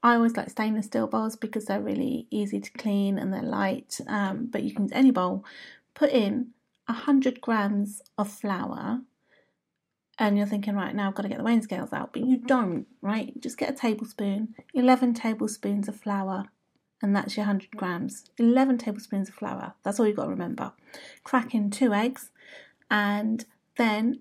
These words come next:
add enough milk to make it into a, you know, the consistency that you want. So what I would say is that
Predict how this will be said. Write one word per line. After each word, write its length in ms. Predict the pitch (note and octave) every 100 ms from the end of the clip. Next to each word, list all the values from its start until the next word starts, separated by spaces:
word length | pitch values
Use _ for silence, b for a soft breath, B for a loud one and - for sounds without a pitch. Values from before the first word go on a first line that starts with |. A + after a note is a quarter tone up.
| A#3+
add 200 | A#3 -
enough 500 | A#3 B3+ C#4+ D4 G#3+
milk 460 | F3 G3+ C#4 - b b _ -
to 100 | A3+
make 380 | G#3+ G#3 G3+
it 200 | G#3+ G3+ _
into 760 | - G3+ G3+ - G3+ F#3+ F#3 - -
a, 440 | F#3 F3 F3 F3+ - B B B _ _ _ _
you 120 | - A#3+
know, 100 | A3
the 100 | A3+
consistency 720 | C4 C4 C4+ - A#3 - G#3+
that 140 | G3
you 180 | G3+ F3+
want. 480 | E3+ F3 - - A#3
So 540 | - G#3+ G#3 G3+ G3+ - _ -
what 240 | A3 A#3+
I 100 | A3+
would 180 | G#3 G#3
say 480 | - G3 G3+ B3 C4
is 140 | G3+
that 120 | -